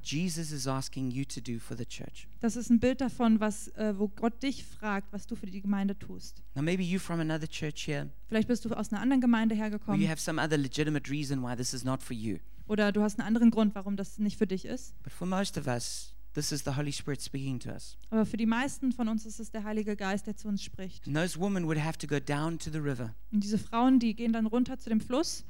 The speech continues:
Speaker 1: And you're gonna have to go down to the river of the Holy Spirit.
Speaker 2: Und du musst runtergehen zum Fluss vom Heiligen Geist.
Speaker 1: And they had to fill up their buckets.
Speaker 2: Und dann den, ähm, Eimer voll machen.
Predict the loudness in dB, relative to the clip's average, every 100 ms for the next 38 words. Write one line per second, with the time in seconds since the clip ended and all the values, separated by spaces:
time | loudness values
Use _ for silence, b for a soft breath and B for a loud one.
0 | -6 -2 0 0 0 -4 -6 -4 -2 -2
1 | 0 0 0 -2 -6 -6 -4 -2 -4 -6
2 | -6 -6 -6 -8 -8 -8 -8 0 4 6
3 | 10 8 8 6 8 8 4 -2 0 0
4 | 2 0 0 0 2 2 2 2 0 -2
5 | -4 -2 0 0 0 -4 -2 0 0 0
6 | 0 0 -2 -6 -6 -2 0 6 6 6
7 | 4 2 0 2 2 2 4 4 4 2
8 | 4 4 4 4 4